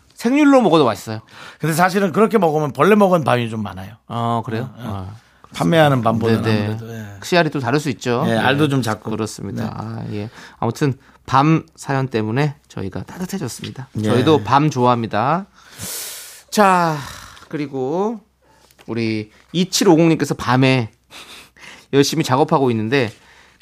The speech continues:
Speaker 1: 갑자기 뺨에 모기가 앉은 거예요. 잠깐 고민하다 잡을 수 있을 때 잡자 싶어서 제 뺨을 찰싹 쳤는데 모기는 못 잡았어요.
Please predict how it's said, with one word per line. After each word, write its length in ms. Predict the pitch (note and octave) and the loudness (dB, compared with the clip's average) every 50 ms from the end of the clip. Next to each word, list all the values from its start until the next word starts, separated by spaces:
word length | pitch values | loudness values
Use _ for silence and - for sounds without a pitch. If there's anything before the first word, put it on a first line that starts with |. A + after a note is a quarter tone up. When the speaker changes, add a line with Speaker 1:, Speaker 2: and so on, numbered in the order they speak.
| _ _ - | _ _ -6
Speaker 1:
갑자기 420 | - B2+ - - C3+ A#2+ C3 C3 - | -6 -6 -2 0 0 0 0 0 2
뺨에 540 | F#3+ F3 F3 E3+ D3+ B2+ A#2+ A#2+ A#2+ A#2 A2+ - _ _ _ _ _ _ _ - | 4 4 4 4 2 2 0 0 0 -2 -6 -10 _ _ _ _ _ _ _ -4
모기가 560 | A#2 A#2+ A#2+ A#2 A#2+ B2 G2 C3+ C3 C3 - - | -2 -2 -2 -2 -2 -2 2 4 4 4 4 0
앉은 280 | A2+ A2+ A2 B2 A#2+ | -2 -4 -4 -4 -4
거예요. 440 | G#2 G#2 G2+ G2+ B2 D3 D3 C3 B2 _ - - - - | -4 -2 -2 -2 -2 -2 -2 -4 -6 _ -18 -20 -18 -8
잠깐 360 | - B2+ B2+ B2+ C#3 D3+ C#3 | -4 -2 -2 0 0 0 0
고민하다 320 | B2+ A#2 B2 A#2+ A#2 A2 | 0 0 0 0 0 -2
잡을 240 | G#2+ - A2+ B2 D#3+ | -2 -2 0 2 0
수 100 | D#3 - C#3+ | 0 0 -4
있을 200 | A2 - A#2 - | -4 -4 -6 -4
때 100 | - B2 | -4 -4
잡자 340 | - - A2 - - C#3 B2+ | -4 -4 -6 -2 0 0 0
싶어서 560 | - - - - B2 - D#3 D#3 C#3+ B2 - - - - - - - - - - | 0 -2 -4 -4 -2 0 2 2 0 0 -4 -12 -20 -20 -20 -20 -20 -20 -16 -6
제 120 | - - C#3+ | 0 0 0
뺨을 320 | - - C#3+ D3 D3+ C#3+ | 4 4 4 4 4 2
찰싹 380 | - - G#3+ G#3 - - F#3 - | 0 0 -2 -2 0 -2 -4 -2
쳤는데 500 | - F#3+ F3+ E3 D3+ C#3+ D#3+ E3 D#3 B2+ | -2 -2 0 0 0 0 0 -2 -2 -2
모기는 400 | A2+ A2 B2 B2 C#3+ D3 C#3+ B2+ | 0 0 0 2 4 4 4 4
못 160 | A2 G#2 - | 2 2 2
잡았어요. 800 | F3 D#3 C#3 B2 A2 - - G#2+ G2 G2 G2+ G#2 G#2 G2+ G#2 | 4 4 4 4 0 0 -2 -2 -2 0 0 -2 -2 -4 -6